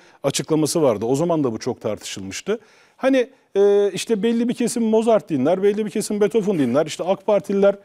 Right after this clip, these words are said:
e, arabesk dinler gibi hiçbir şekilde bir bilimsel geçerliliği olmayan, herhangi bir araştırmaya dayanmayan bazı ön yargıların da ben bu ziyaretle, bu konsere gitme, önce başsağlığı dileği, sonra konsere gitmesiyle Sayın Cumhurbaşkanı'nın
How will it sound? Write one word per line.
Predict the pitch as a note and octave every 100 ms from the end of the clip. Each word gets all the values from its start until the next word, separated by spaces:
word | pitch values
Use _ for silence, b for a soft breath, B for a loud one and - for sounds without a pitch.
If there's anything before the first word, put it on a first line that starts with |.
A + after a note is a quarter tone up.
| b b b
e, | D3+
arabesk | E3 F#3+ G#3 G#3+ - -
dinler | E3 C3+ A2+
gibi | A#2 D3+ C3 C3 b b b
hiçbir | F3+ A#3
şekilde | G#3+ G3 G#3 F#3+
bir | F#3+ F3+
bilimsel | D#3+ F3 G3 F#3
geçerliliği | F3 - F3+ E3+ E3
olmayan, | E3 D#3+ A#2+ C3
herhangi | D#3+ E3 D#3+
bir | D#3+
araştırmaya | D#3+ - D#3+ D3+ D3
dayanmayan | D#3 F3 C#3 B2+
bazı | D#3 F3 D3+
ön | D#3+ F#3
yargıların | F3 D3+ D#3 F3 F3
da | C#3 F#3 b b _
ben | E3+ F#3+
bu | F#3
ziyaretle, | D3+ E3 F3 F#3+ - C#3 D3 C#3
bu | D3
konsere | D3+ C#3+ E3 D#3
gitme, | D3 - D#3
önce | E3 D#3
başsağlığı | D#3+ - D3+ C3+ A2
dileği, | A2 B2 E3+ b b _
sonra | A3+ G#3 F3+
konsere | F3+ F3+ G3 F3+
gitmesiyle | F3 - F3 G3+ D#3
Sayın | D#3 D#3 D#3
Cumhurbaşkanı'nın | D#3 C#3 B2 - C#3 A3